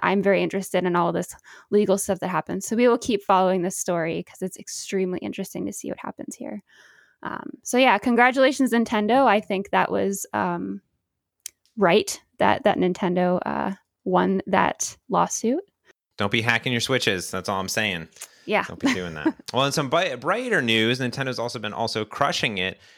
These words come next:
Speaker 2: with a bunch of awards and nominations. Uh, the first thing is the Japan Game Awards just happened, and Animal Crossing New Horizons kind of pretty much crushed it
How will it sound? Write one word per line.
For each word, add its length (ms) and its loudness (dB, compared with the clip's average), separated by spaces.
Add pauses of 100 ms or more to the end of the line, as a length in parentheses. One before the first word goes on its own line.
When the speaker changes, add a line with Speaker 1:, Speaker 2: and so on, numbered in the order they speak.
(180)
Speaker 2:
with 260 -4
a 60 -4
bunch 240 -4
of 180 -10
awards 680 -2
and 180 -2
nominations. 760 -2
Uh, 160 -4
the 100 -6
first 260 -6
thing 100 -6
is 140 -6
the 180 -4
Japan 400 -6
Game 240 -4
Awards 420 -2
just 160 -6
happened, 380 -4
and 140 -6
Animal 260 -2
Crossing 640 -4 (300)
New 100 -2
Horizons 720 -2
kind 140 -8
of 100 -12 (160)
pretty 160 -8
much 220 -6 (160)
crushed 400 -2
it 160 -2